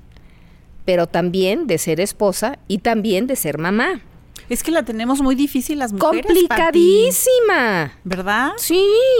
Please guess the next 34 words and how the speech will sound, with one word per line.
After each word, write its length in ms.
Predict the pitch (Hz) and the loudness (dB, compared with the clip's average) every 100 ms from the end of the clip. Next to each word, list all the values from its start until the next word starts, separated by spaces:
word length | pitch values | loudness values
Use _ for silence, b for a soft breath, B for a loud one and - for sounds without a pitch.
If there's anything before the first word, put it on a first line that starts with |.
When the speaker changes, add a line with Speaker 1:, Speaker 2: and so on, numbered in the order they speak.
| 240 | 2
Speaker 2:
Tienes 280 | 277 294 - | 0 -2 -4
que 40 | |
cumplir 300 | - 302 294 | -4 -4 -2
todos 200 | 285 294 | 0 0
los 200 | 294 269 | 0 0
roles 360 | 247 247 262 339 | -2 -2 -2 -4
y 140 | 220 | -4
ser 240 | - 262 - | -2 -2 -2
perfecta 560 | 302 294 - 277 - | -2 -2 -2 -4 -4
en 140 | 277 262 | -4 -2
todo. 500 | 277 330 415 339 - b b b | 0 0 0 -2 -4 b b b
Speaker 1:
Y, 200 | 226 240 - | -4 -4 -2
pues, 220 | 196 190 | 0 2
no. 120 | 208 | 2
Speaker 2:
¿Cómo 200 | 269 339 | 4 2
le 120 | 294 | 2
haces? 260 | 311 - 262 | -2 -6 -10
Speaker 1:
Somos 480 | - - 359 440 453 | -6 -2 0 2 2
imperfectos, 960 | 440 370 - 415 - 466 392 226 - - | 2 -2 0 -2 0 0 0 -2 -6 -4
todos 340 | 392 466 453 | -2 0 0
somos 320 | 285 285 226 | 0 -2 -2
imperfectos. 880 | 208 185 170 - 147 - 135 - - B B B | -2 -2 -4 -4 -4 -6 -10 -8 -14 B B B
Speaker 2:
Ahora 240 | 240 277 302 | -2 0 -2
que 100 | 320 | -4
estás 220 | 277 277 | -4 -4
hablando 320 | 240 240 240 | -2 -2 0
del 180 | 220 196 | -2 -2
caso 340 | 214 - 226 | -4 -2 -4
de 160 | 208 185 | -2 -4
la 80 | 180 | -4
entrevista 520 | 180 180 180 214 208 | -4 -6 -6 -6 -4
de, 460 | 190 175 170 - 160 | -4 -6 -8 -10 -10
de 120 | 175 | -8
Alejandra, 760 | 175 175 - 214 196 185 254 | -8 -8 -6 -4 -4 -6 -8